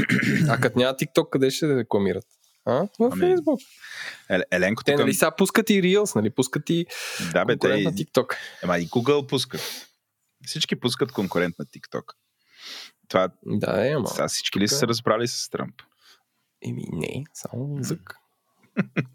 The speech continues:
Speaker 2: А това
Speaker 1: Те
Speaker 2: мен малко ми
Speaker 1: партнершип.
Speaker 2: отива вече наистина в теории на конспирациите, ама там наравно с QAnon, плоската земя и прочее. Нали? Много е,
Speaker 1: И
Speaker 2: много е
Speaker 1: Сорос.
Speaker 2: farfetched.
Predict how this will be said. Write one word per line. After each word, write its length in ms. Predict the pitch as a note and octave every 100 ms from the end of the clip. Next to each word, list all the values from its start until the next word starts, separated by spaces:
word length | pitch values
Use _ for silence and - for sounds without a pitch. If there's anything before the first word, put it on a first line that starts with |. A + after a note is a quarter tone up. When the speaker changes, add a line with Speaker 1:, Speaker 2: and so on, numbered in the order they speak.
| - - - - - - -
Speaker 2:
А 40 |
това 160 | - A2+
Speaker 1:
Те 40 | C#3
Speaker 2:
мен 360 | A#2 C3+ C3
малко 140 | G2+ G#2
ми 120 | G#2
Speaker 1:
партнершип. 180 | G#2+ A#2+
Speaker 2:
отива 220 | G#2 G2+
вече 260 | F2+ - G2
наистина 460 | E2+ - F#2+ E2+
в 120 | - G#2+
теории 240 | G2 A2+
на 100 | G#2+
конспирациите, 840 | - C#3 - - D#3+ A#2 - B2+
ама 160 | A2 G2+
там 240 | G2+ G2+
наравно 320 | G2+ F#2+ G#2
с 100 | -
QAnon, 640 | - - A2+ G2+ A2 A#2 -
плоската 400 | G#2 - F#2+ F#2
земя 380 | E2+ E2+ E2+ E2
и 140 | D#2+
прочее. 360 | - D2 - C#2+
Нали? 100 | F2
Много 260 | F2+ A2
е, 40 | A2
Speaker 1:
И 20 |
Speaker 2:
много 280 | F#2 F#2+ G#2
е 40 |
Speaker 1:
Сорос. 220 | F#2+ -
Speaker 2:
farfetched. 480 | D#2+ D2+ C#2+ C#2+ -